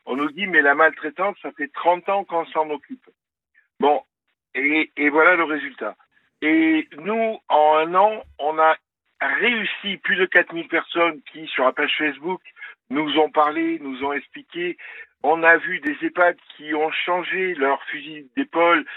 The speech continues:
qui acceptent les mariages maintenant, qui acceptent de parler de sexualité, qui acceptent de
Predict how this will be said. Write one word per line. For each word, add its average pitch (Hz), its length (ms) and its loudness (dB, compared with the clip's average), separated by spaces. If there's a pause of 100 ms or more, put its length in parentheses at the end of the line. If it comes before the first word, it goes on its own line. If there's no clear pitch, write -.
(280)
qui 147 180 -4
acceptent - 640 2
les 135 180 -2
mariages 143 720 2
maintenant, 156 440 0 (320)
qui 143 140 0
acceptent 147 560 2
de 139 120 -2
parler 147 360 0
de 131 180 -4
sexualité, 139 840 -4 (320)
qui 156 120 2
acceptent 156 600 0
de 139 180 -6